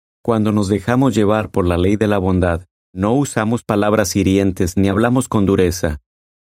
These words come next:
Sustituimos los pensamientos y las palabras negativos con ideas positivas y palabras amables. En todo esto, Jehová nos da un buen ejemplo.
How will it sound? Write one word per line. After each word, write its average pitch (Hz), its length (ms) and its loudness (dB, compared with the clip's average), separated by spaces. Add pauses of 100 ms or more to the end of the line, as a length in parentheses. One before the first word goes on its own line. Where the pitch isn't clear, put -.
(500)
Sustituimos 135 720 2
los 113 160 2
pensamientos 104 840 0
y 98 60 -2
las 90 180 0
palabras 98 520 0
negativos 123 720 0 (340)
con 131 220 4
ideas 156 320 2
positivas 131 720 0
y 98 40 2
palabras 98 640 0
amables. 82 640 0 (1040)
En 120 160 0
todo 175 300 4
esto, 151 420 0
Jehová 120 500 0
nos 107 200 2
da 117 120 2
un 110 140 2
buen 120 220 2
ejemplo. 87 540 -2